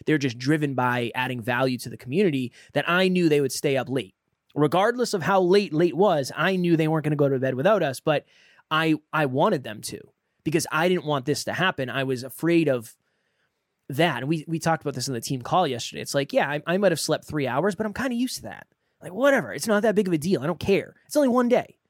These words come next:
Like, I'm already thinking about when I get to sleep the next day. It's not that big of a deal. But I also understand that not everybody functions that way. And honestly, not everybody should function that way. And I told you this, Alan. I said,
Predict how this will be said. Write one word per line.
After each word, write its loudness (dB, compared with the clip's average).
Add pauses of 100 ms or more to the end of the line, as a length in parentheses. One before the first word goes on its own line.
(400)
Like, -2
I'm 4
already 4
thinking 2
about 2
when -2
I 0
get -2
to -10
sleep -2
the 2
next 0
day. -10
It's -12
not 0
that 0
big -2
of -6
a -6
deal. -4 (420)
But 2
I 2
also 2
understand -2
that -6
not 2
everybody 0 (480)
functions -2
that 2
way. 2
And -4
honestly, -2
not -2
everybody -2
should 0
function -10
that -12
way. -8
And -4
I 0
told 4
you 0
this, -2
Alan. -8 (600)
I 0
said, 2